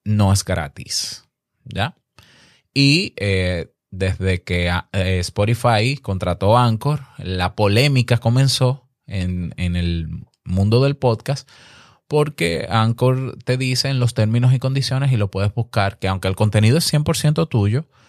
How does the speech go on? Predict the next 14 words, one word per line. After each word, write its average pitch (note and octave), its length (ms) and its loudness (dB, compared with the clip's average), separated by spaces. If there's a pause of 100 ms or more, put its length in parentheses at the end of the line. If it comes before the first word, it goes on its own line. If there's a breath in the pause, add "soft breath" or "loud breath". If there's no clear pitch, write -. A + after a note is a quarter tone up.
(200 soft breath)
ellos A2+ 260 0
pueden A2+ 220 0
hacer G#2+ 300 2
con G2 200 0
tu G2 100 -2
contenido F2+ 440 0
lo F2+ 140 -2
que E2+ 80 -6
ellos E2 180 -6
quieran. - 600 -10 (800)
Mm, A#2 600 0
¿entonces D#3 420 0
es F3 120 -2
gratis? - 920 -4